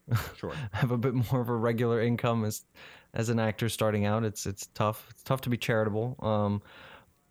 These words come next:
Speaker 1: but something that I have done since I, since I was six, fifteen, fourteen,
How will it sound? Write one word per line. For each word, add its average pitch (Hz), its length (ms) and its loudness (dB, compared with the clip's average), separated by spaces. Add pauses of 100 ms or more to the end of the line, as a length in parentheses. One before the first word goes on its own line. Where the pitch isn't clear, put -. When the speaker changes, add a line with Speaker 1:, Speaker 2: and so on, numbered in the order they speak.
Speaker 1:
but 143 420 0
something 202 300 0
that 170 100 2
I 143 80 4
have 135 240 2
done 127 260 2
since 147 320 0
I, 120 200 2 (260)
since 123 320 0
I 113 80 4
was 101 460 -2 (540)
six, - 440 -2 (160)
fifteen, 147 520 0 (360)
fourteen, 151 640 -2